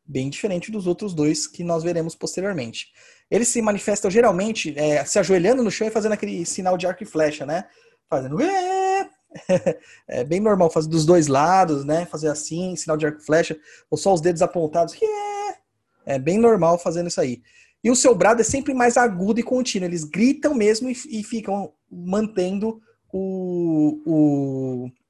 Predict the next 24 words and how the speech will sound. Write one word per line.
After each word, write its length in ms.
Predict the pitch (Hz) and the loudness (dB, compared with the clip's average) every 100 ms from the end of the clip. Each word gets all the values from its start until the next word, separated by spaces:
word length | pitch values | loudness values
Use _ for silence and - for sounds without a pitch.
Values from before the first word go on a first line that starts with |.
| - | -14
o 80 | - | -8
som, 420 | - - 175 208 | -6 -2 0 0
o 40 | 143 | 0
brado, 400 | 131 143 175 185 | 2 2 2 -2
durante 380 | 185 170 165 | -4 -4 -4
um 80 | 214 | -8
tempo, 380 | 220 120 107 _ _ _ _ _ _ | -8 -10 -14 _ _ _ _ _ _
tá? 300 | 123 139 - _ _ _ _ _ _ _ _ _ _ _ _ _ _ _ _ _ _ _ _ _ _ - | -10 -10 -12 _ _ _ _ _ _ _ _ _ _ _ _ _ _ _ _ _ _ _ _ _ _ -2
Isto 320 | 320 - 330 | 2 4 4
é 40 | |
um 80 | 285 | 6
bodoque, 500 | 262 254 160 123 - | 6 6 6 2 0
meu 140 | 131 127 | -4 -2
povo. 520 | 170 180 123 120 117 _ _ _ _ | 4 4 4 -4 -16 _ _ _ _
Este 240 | - 180 202 | -6 -4 -4
aqui 180 | - 208 | -2 0
é 40 | |
um 80 | 214 | 4
bodoque, 560 | 233 180 127 - - | 4 4 2 0 -8
tá? 320 | - 151 208 - _ _ _ - | 0 0 0 -6 _ _ _ 2
Parece 380 | 262 247 240 | 2 4 0
um 120 | 285 226 | 0 2
arco, 320 | 190 - 160 | 2 0 -4
né? 220 | 160 208 | -4 -6